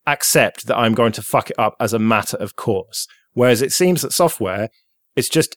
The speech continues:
accepted. There is an accepted axiom that it's going to be shit, it's going to need patching because of mistakes that people have made.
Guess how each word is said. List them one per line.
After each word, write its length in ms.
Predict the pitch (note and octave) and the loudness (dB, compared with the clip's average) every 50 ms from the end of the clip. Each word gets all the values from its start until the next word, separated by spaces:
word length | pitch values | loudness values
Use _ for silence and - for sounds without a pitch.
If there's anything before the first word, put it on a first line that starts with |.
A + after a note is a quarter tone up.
| _ _ _ | _ _ _
accepted. 680 | C#3 B2+ - - - - F3+ D#3+ B2+ - - G2+ G2 G2 | -4 -2 -2 -2 0 2 2 2 2 -2 -6 -10 -8 -2
There 120 | A2+ A2+ | 0 0
is 120 | A2+ G#2 B2+ | 0 2 0
an 80 | A#2+ | -2
accepted 680 | A#2 - G#2 G#2 A#2+ - - - F#3 F3 - - - - - | -2 -4 -4 -8 -8 -6 -2 0 0 0 0 -4 -10 -6 -2
axiom 600 | - D3 - - - - G#2+ F#2+ F2+ D2 F2+ F#2+ - _ _ _ _ _ | -2 -2 -2 -2 -6 -6 -4 -4 -6 -6 -10 -12 -14 _ _ _ _ _
that 320 | - A2+ A2 G#2 G2 - - - - _ _ _ _ _ _ _ _ | -2 0 2 2 2 0 -4 -12 -16 _ _ _ _ _ _ _ _
it's 160 | - B2 - - | -2 -2 -2 -2
going 340 | - - D3 D3+ D#3 D#3+ D#3 | 0 2 4 4 6 4 2
to 160 | - - C3+ | 2 0 0
be 340 | A#2 B2 A#2+ A#2 A2+ A2 - _ | 2 2 2 2 2 0 -2 _
shit, 400 | - - - C3 G#2+ G#2 - - - | -4 0 2 2 2 2 0 -2 -8
it's 160 | G2 - - | -12 -12 -4
going 320 | - - C3 C3+ C#3+ C#3+ C#3 | 0 2 4 4 4 2 2
to 120 | - - | 0 0
need 300 | A#2+ B2 B2 A#2+ A#2 - | 2 2 2 2 2 0
patching 580 | - - B2+ A#2+ - - - G#2 F2+ F2+ F#2 F#2+ - _ _ _ | -2 -2 -2 -2 -2 -4 -6 -6 -6 -6 -10 -14 -18 _ _ _
because 320 | - A2+ - A#2 A2 - | -8 -2 0 0 0 0
of 140 | - G#2 - | -2 -4 -4
mistakes 420 | A2+ G2 - - A#2+ A2 G2 - - | -4 -4 0 0 0 0 0 -2 -8
that 80 | - - | -10 -6
people 260 | - G#2+ G2+ - G2+ | -6 -4 -4 -4 -6
have 100 | F#2+ F#2+ | -4 -2
made. 340 | A2 A2+ G2 F#2 - - | -2 -2 -2 -2 -6 -10